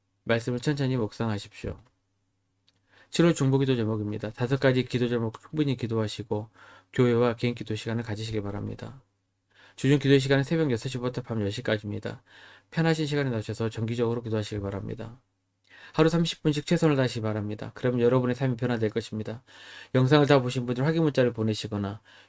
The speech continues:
유튜브에 댓글로 달아주시면 정기적인 영성 훈련에 도움이 될 것입니다. 오늘 하루도 승리하시기를 기도합니다.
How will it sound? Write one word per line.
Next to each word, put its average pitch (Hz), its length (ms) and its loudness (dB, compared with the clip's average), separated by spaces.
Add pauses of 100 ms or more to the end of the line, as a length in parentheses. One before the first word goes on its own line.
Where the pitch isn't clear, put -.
유튜브에 131 380 4
댓글로 117 320 -2
달아주시면 110 640 -2
정기적인 127 440 4
영성 110 300 -2
훈련에 120 180 0
도움이 110 220 -2
될 101 80 -4
것입니다. 104 540 -8 (580)
오늘 127 180 6
하루도 131 260 2
승리하시기를 139 580 2
기도합니다. 107 580 -6